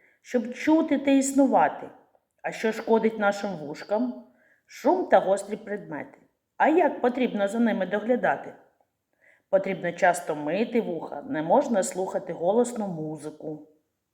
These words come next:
Не можна, щоб у вуха потрапляли гострі предмети.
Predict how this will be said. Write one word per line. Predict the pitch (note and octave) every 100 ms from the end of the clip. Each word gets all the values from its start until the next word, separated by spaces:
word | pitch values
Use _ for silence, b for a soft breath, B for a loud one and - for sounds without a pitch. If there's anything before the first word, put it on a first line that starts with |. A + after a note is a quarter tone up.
| _ _ _ _ _ _ _ _ _ _ _
Не | D3+ E3+
можна, | G3 A#3 G3+ F#3
щоб | - E3
у | E3
вуха | E3+ E4 C#4
потрапляли | - - - - F3+ E3+
гострі | E3+ - A3+ A3+ G#3+
предмети. | F#3 G3 D#3 C3 - -